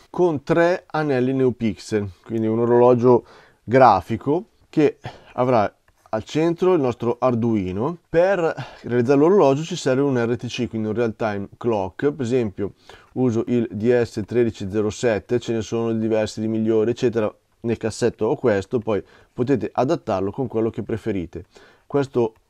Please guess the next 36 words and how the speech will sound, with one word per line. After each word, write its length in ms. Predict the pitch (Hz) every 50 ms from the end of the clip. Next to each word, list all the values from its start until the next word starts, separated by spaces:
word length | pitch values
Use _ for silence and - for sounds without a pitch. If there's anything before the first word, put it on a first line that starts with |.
| _ _
oggetto 540 | - 123 123 113 107 143 143 127 - - 110
lo 80 | 101 101
andate 260 | 104 113 123 117 113
a 60 | 104
collegare 480 | - 113 110 113 117 131 127 110 98 85
tra 280 | - 107 110 110 - _ _ _ _ _ _ _
cinque 320 | _ - - 139 123 - 123
volt 340 | 123 135 131 117 101 - _
e 140 | - 110 104
G 220 | 92 92 107 107
N 180 | 107 135 156 147
D, 260 | 120 120 127 156 175 - _ _ -
lo 180 | 139 151 135
collegate 680 | - 131 135 160 180 151 139 117 104 98 - - 151
poi 460 | 143 - 131 120 110 101 101 104 - - _ _ _ _ _ _
sulla 260 | _ _ - 139 147 151
linea 460 | 147 139 127 117 110 104 101 - _ _ _ -
I 120 | 143 147
due 140 | 139 156 185
C 220 | - - - 117
dell'Arduino, 640 | 107 110 107 101 98 95 104 107 98 90 87 85 85
quindi 280 | 82 - - 101 95 95
avremo 300 | 95 98 101 95 92 92
l'S 300 | 101 104 104 - - 107
D 160 | 101 101 113 117
A 200 | 117 107 - _ _ _ _ _
e 120 | - 98
l'S 260 | 104 110 104 - - 95
C 140 | - -
L, 480 | 135 135 117 95 90 92 101 123 147 - _ _ _ _ _ _ _ _ _ _
che 140 | - 131
potete 340 | 110 - 120 127 135 127 127
prendere 340 | 110 - 127 117 107 98 90
sui 220 | - - 135 135
relativi 480 | 120 98 104 101 98 - 135 127 123 113
pin 420 | - - - 151 143 127 104 90